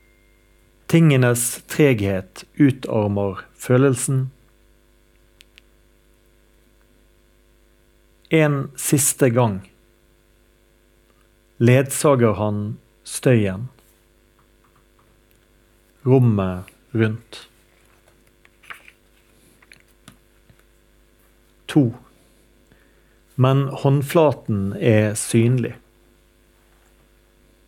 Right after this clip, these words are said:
Du er midt i mørket, bortenfor forvirringen. Et rom hvor dette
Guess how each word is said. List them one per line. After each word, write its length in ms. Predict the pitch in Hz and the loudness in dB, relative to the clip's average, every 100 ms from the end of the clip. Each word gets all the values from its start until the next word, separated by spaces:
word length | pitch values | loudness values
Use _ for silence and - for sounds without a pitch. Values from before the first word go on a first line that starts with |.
| _ - | _ 0
Du 340 | 131 143 147 160 - - - _ _ | 4 4 2 -2 -8 -20 -20 _ _
er 160 | 117 120 | 0 2
midt 400 | 147 143 - - - _ | 2 0 -10 -18 -18 _
i 160 | - 113 | 0 2
mørket, 640 | 113 - - - 101 110 _ _ _ _ _ _ _ _ _ _ - | 2 0 -8 -6 -6 -6 _ _ _ _ _ _ _ _ _ _ 0
bortenfor 840 | 135 139 - 170 131 120 107 101 117 _ _ _ _ - | 0 0 0 0 2 2 2 -2 -12 _ _ _ _ -6
forvirringen. 840 | 127 117 135 110 98 92 90 92 - _ _ _ _ _ _ _ _ _ _ _ _ _ _ _ _ _ _ _ _ - | 0 2 2 2 -2 -4 -6 -12 -18 _ _ _ _ _ _ _ _ _ _ _ _ _ _ _ _ _ _ _ _ -4
Et 240 | 117 - 135 | -2 0 4
rom 340 | 139 143 151 147 135 _ _ _ _ _ _ | 6 4 2 -2 -8 _ _ _ _ _ _
hvor 140 | 123 113 | 0 2
dette 460 | 127 - - 123 | 2 -2 0 0